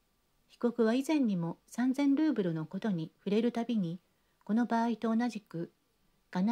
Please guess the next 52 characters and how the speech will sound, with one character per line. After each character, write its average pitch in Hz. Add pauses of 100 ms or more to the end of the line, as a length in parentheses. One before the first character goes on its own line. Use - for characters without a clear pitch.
(160)
ず 247
夢 196
中 277
に 285
な 311
る 311
ほ 202
ど 170
激 160
高 196
し -
て -
い 180
る。 175 (880)
し -
か 302
る 302
に 190 (100)
彼 240
の 165
無 165
欲 233
転 247
涎 226
な 233
こ 226
と 226
は、 165 (480)
人 -
の 214
よ 269
く -
証 240
明 254
す 240
る 240
と 226
こ 233
ろ 254
で 160
あ 185
る、 175 (400)
と 214
述 220
べ 190
た。 - (3750)
造 220
形 214
浅 240
か 269
ら 277
ぬ 185